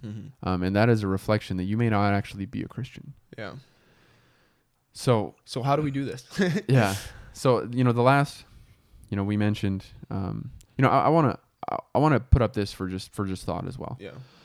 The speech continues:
Speaker 2: When we think about the Christian life and we think about the commandments of God, that, you know, we, we look at the New Testament and they're boiled down to, to essentially two. All of the other commandments of God boil down to two things, which, which Jesus talks about. And the first and greatest command is that, is that,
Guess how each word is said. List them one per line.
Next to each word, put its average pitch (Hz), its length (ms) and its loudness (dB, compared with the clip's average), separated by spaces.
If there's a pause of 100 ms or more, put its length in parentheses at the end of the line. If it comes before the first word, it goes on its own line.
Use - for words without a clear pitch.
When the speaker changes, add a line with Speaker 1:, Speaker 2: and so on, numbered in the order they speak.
(360)
Speaker 2:
When 123 120 6
we 139 80 10
think 147 160 2
about 135 140 6
the 127 80 0
Christian 107 320 0
life 92 240 0
and 98 100 -2
we 98 60 0
think 107 200 -2
about 98 320 0 (920)
the 107 120 -4
commandments 101 480 2
of 90 100 -8
God, 95 260 -2
that, 80 320 -4
you 98 80 -6
know, 90 300 -6 (160)
we, 104 160 -2
we 110 120 2
look 127 140 2
at 120 60 -4
the 117 60 0
New 107 100 2
Testament 98 400 -4
and 85 80 -6
they're 92 80 -4
boiled 104 340 -2
down 95 240 -4
to, 92 100 -10 (220)
to - 100 -12
essentially 104 400 -4
two. - 260 -10
All 120 240 2
of 123 100 0
the 113 160 -4 (100)
other 113 200 0
commandments 101 460 -6
of 101 100 -6
God 92 360 0 (760)
boil 107 220 4
down 101 180 0
to 92 60 -2
two 110 200 -2
things, 92 360 -2
which, 90 180 -10
which - 180 -10
Jesus 95 260 -6
talks 95 220 -6
about. 90 100 -8
And 87 80 -6
the 87 40 -6
first - 280 2
and 135 80 -2
greatest 113 280 2
command 98 220 -2
is 92 100 -4
that, 90 200 -6
is 98 120 -6
that, 92 180 -4